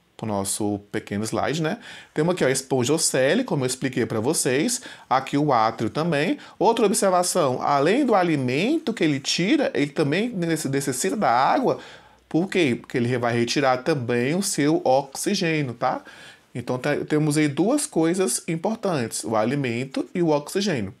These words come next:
perfeito? Sendo que a água, voltando aqui pro slide, vai passar por aqui, vai ser filtrado e vai sair. A saída nós chamamos de ósculo.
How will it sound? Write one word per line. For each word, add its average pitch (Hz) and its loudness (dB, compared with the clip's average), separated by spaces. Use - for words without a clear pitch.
perfeito? 160 -2
Sendo 294 2
que 175 0
a 143 4
água, 202 2
voltando 127 0
aqui 117 -4
pro 135 -2
slide, 135 2
vai 123 -2
passar 120 0
por 107 2
aqui, 117 0
vai 156 0
ser 113 -2
filtrado 123 2
e - 4
vai 156 2
sair. 208 2
A - 4
saída 214 2
nós 160 0
chamamos 160 0
de 196 2
ósculo. 147 2